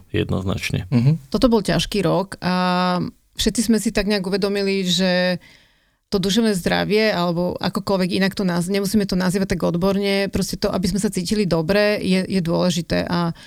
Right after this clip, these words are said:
Speaker 3: to je ako keby tá rola toho I P čka pomáhať ľuďom. A že podľa mňa v tom nasledujúcom roku už všetci tak nejak, e,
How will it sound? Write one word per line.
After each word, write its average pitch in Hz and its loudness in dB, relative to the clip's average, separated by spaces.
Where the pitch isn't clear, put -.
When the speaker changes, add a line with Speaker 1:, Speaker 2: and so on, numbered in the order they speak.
Speaker 3:
to 220 0
je 214 4
ako 202 -6
keby 214 2
tá 208 2
rola 208 2
toho 208 0
I 185 -2
P 214 2
čka 220 -2
pomáhať 185 0
ľuďom. 170 -2
A 175 -2
že 185 0
podľa 208 0
mňa 208 2
v 196 -6
tom 185 0
nasledujúcom 220 2
roku 156 2
už 202 -6
všetci 220 0
tak 190 0
nejak, 196 0
e, 202 0